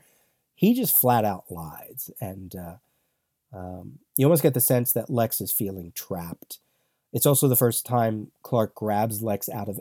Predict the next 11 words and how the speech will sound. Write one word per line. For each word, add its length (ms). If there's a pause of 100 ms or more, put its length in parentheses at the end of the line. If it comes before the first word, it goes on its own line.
anger 480
during 280
their 120
conversations. 880
Pretty 220
good. 220 (380)
And 80
then 80
we 100
also 220
learn 560